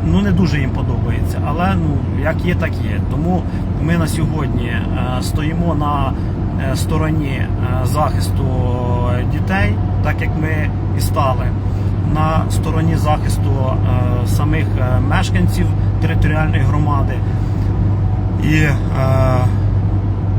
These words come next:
однозначно тему річки Рось, Гороховатки ми не відпустимо. Тримаємо її під контролем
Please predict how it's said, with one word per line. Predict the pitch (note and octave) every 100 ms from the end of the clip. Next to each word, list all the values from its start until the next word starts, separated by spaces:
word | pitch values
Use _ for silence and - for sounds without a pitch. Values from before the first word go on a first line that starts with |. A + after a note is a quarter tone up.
| - -
однозначно | D3+ C#3 D3+ - F3 F3 D3+ D3 C#3+ C#3 D3
тему | D3+ C#3+ C#3
річки | C#3 B2+ -
Рось, | C3+ D3 C#3
Гороховатки | B2+ C3 C3+ E3 F3 - C3+
ми | C#3+
не | C#3+
відпустимо. | C3+ - - - - -
Тримаємо | - D3+ D3+ C#3+
її | C3+
під | - -
контролем | - - F#3 G#3+ G3+